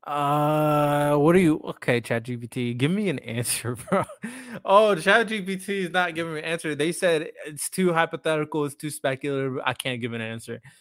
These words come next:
You know, I kinda respect it. Uh, it, it's up to individual interpretation, personal preference as to who believes. Hey, man, Chat G P T stand ten toes down. They don't want to give an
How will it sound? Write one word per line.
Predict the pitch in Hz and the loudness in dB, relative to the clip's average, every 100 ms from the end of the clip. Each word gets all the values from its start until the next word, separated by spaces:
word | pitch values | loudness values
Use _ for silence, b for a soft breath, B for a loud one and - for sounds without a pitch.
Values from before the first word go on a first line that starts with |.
| b b 214 | b b -10
You | |
know, | 311 | -8
I | |
kinda | 302 247 185 | -6 -4 -4
respect | 135 - 117 113 120 | -6 -6 -6 -6 -8
it. | 113 - _ _ _ _ _ _ _ _ _ 139 | -8 -10 _ _ _ _ _ _ _ _ _ -6
Uh, | 139 143 143 143 143 | -2 0 2 2 0
it, | 143 - - | -2 -12 -10
it's | 131 - | -10 -4
up | 175 - | -4 -2
to | 185 170 | -2 0
individual | 151 156 151 147 | 0 -2 0 -2
interpretation, | 135 135 131 147 131 - | -2 -6 -4 -2 -2 0
personal | 139 139 123 | -2 -2 -6
preference | - 127 120 127 123 - | -4 -4 -2 -4 -6 -8
as | - 120 | -10 -6
to | 123 | -4
who | 123 120 | -4 -4
believes. | 120 117 120 117 - b b b b - | -4 -4 -4 -6 -12 b b b b 2
Hey, | 190 170 | 6 8
man, | 156 156 | 8 6
Chat | 139 180 185 | 6 6 6
G | 202 | 2
P | 190 | 0
T | 196 196 | 0 -2
stand | 190 196 170 | 2 2 4
ten | 190 175 | 4 6
toes | 190 175 143 | 6 6 6
down. | 175 180 156 | 6 6 6
They | 175 | 6
don't | 190 190 | 6 4
want | 185 180 | 0 0
to | |
give | 147 156 | 0 0
an | 151 | -2